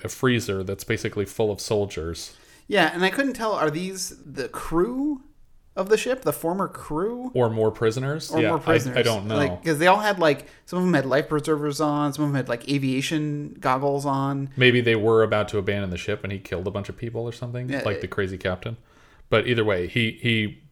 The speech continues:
Speaker 1: they get all the way up to the door of this freezer, and then he sees what's inside, and he's like, "Oh, keep the kids out here. We can't go in here." But he goes in and he grabs all the supplies that he needs to build a raft from inside this freezer.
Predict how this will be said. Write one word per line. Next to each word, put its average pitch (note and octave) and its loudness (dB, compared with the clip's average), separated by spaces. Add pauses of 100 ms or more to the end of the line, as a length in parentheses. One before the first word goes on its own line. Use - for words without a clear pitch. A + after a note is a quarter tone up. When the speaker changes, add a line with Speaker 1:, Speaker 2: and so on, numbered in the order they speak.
(120)
Speaker 1:
they C#3 2
get B2+ 4
all B2+ 4
the B2 4
way A#2 4
up A#2 0
to - -10
the A2+ -4
door A2 4
of G2+ 0
this G2 -6
freezer, F#2+ -4 (380)
and F#2 -2
then G2 0
he G#2 -4
sees G2 -6
what's F#2+ -4
inside, F2+ -4
and E2+ -8
he's E2 -8
like, F2+ -8
"Oh, G#2 -4
keep - -8
the - -10
kids G#2 -2
out G2 -2
here. G#2 0 (340)
We A2 -6
can't G2+ -2
go F#2 -2
in F#2 -4
here." F#2 -4 (560)
But G2+ 0
he A#2 -2
goes A#2 4
in A2+ 0
and G2+ -2
he G2+ -2
grabs G#2+ 0
all G#2+ 4
the G2+ -4
supplies - -2
that G2 -6
he G#2 -4
needs G2 -6
to - -6
build A2 0
a A2 2
raft G#2 -2
from G#2+ -2
inside A2 0
this G#2+ -4
freezer. C3 -6